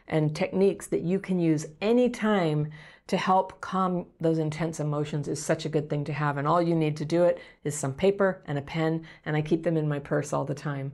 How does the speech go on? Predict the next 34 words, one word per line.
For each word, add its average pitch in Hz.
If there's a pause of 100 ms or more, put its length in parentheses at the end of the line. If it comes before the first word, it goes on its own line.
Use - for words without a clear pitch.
(340)
That's -
one 185
of 185
the 170
ways 151
that 151
I 151
take -
care 151
of 143
myself, 147
and 156
you 190
can 151
too, 151
where 143
you 165
just 160
know 156 (320)
you're 185
in 165
a 156
bunny 165
slipper 196
phase 185
of 190
life, 151 (220)
always 160
have 147
pen 151
and 147
paper 156
on 139
you 139